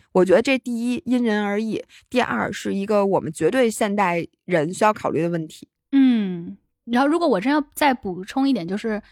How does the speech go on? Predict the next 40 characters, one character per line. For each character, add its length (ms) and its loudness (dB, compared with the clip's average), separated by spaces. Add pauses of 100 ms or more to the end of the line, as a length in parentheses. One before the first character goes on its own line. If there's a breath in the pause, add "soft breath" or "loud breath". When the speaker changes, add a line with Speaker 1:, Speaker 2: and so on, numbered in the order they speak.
(440 soft breath)
Speaker 2:
接 140 2
下 160 4
来 140 0
我 100 -2
们 120 -6
看 220 2
自 160 -2
己 360 -10 (400)
如 220 -2
何 140 -2
去 120 -2
评 200 -2
判， 200 0
除 160 -2
了 120 0
刚 160 0
刚 140 2
说 180 0
到 200 2
的 200 -4
从 200 -2
项 160 0
目 100 4
管 180 0
理 100 0
能 160 0
力 100 0
延 160 0
伸 160 0
出 140 -4
来 100 -2
的 100 -2
提 180 -4
出 140 -4
好 160 -4
问 180 0
题 140 -4
的 80 0
能 220 -2
力， 160 -4